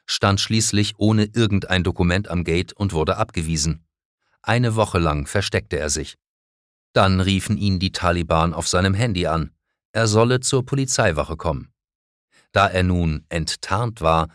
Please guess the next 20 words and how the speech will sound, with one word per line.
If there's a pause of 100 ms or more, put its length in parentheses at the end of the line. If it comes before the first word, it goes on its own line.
(200)
sah
er
keinen
Grund
mehr,
sich
zu
verstecken
und
ging
hin. (840)
Auf
der
Wache
wurde
er
nach
seinem
Ausweis
gefragt.